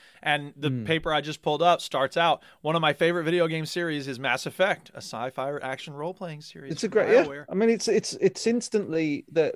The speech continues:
Speaker 2: the, the characters are much more likable than Mass Effect Andromeda. It feels so much more grander than Mass Effect Andromeda, even though Andromeda is set on, um, like, massive, like,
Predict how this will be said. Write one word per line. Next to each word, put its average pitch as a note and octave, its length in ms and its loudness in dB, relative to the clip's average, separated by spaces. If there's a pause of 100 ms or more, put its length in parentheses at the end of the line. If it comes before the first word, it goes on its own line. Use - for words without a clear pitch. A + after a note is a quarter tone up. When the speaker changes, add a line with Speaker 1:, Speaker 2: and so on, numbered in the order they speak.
Speaker 2:
the, D#3+ 100 2
the D3 140 -8
characters D3+ 400 -6
are C#3+ 120 -4 (140)
much D#3 320 0
more C3+ 160 2
likable B2 440 0
than A#2 280 -6 (220)
Mass B2+ 340 -8
Effect A#2+ 180 -10
Andromeda. B2 440 0 (260)
It D3+ 160 -2
feels F#3 440 6 (200)
so - 180 -2
much E3+ 280 -2
more D3 200 -2
grander C3+ 380 0
than E3 140 -2
Mass E3 180 -6
Effect E3 220 -6
Andromeda, E3+ 420 0
even D3+ 240 0
though C#3 160 2
Andromeda C3+ 460 -4
is C3 240 -8
set - 220 -2 (640)
on, B2+ 420 0 (300)
um, A#2 420 0 (240)
like, C3+ 200 -6
massive, C3 640 -2
like, C#3+ 200 -2